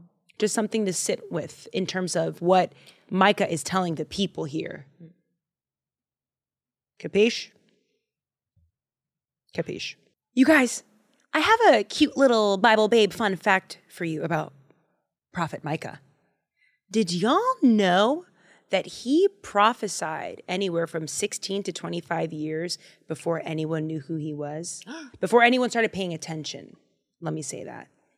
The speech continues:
Speaker 2: Wow.
Speaker 1: Before anyone knew, like, exact, that he was, like, a prophet. And it had me thinking,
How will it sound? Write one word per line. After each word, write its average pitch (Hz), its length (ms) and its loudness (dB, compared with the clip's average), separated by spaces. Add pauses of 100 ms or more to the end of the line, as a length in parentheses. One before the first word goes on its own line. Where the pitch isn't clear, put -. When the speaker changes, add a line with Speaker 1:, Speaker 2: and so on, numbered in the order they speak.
Speaker 2:
Wow. 160 300 -16
Speaker 1:
Before 208 260 2
anyone 202 480 2
knew, 196 220 4
like, 175 420 2 (240)
exact, 185 480 0
that 185 120 2
he 196 60 4
was, 180 140 -2
like, 175 160 -2
a 165 60 -6
prophet. 156 560 -2 (1000)
And 202 180 0
it 208 60 0
had 349 320 2
me 330 160 2
thinking, 180 760 -6